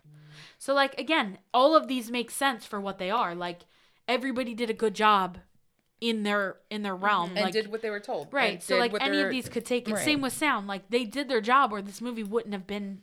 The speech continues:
Speaker 1: what it was.
Speaker 2: Yeah.
Speaker 1: You know what I mean? So,
Speaker 3: Right.
Speaker 1: like, um, costume design. Uh, there's Cruella. There's,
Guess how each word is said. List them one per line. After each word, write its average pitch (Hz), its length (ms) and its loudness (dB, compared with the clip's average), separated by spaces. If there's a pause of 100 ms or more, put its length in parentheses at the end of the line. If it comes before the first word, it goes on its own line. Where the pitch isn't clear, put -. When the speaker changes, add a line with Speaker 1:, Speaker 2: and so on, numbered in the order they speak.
(140)
Speaker 1:
what 196 240 -4
it 135 80 -10
was. 190 420 -2
Speaker 2:
Yeah. 196 120 -4
Speaker 1:
You 208 40 -2
know 214 80 -2
what 214 100 -2
I 214 40 -4
mean? 220 240 -6
So, - 160 -4
Speaker 3:
Right. 185 240 0
Speaker 1:
like, 185 80 -18 (800)
um, 208 500 -4
costume 240 440 2
design. 233 560 -2 (320)
Uh, 180 320 -2
there's 185 260 -10
Cruella. 220 560 -2
There's, 202 360 -8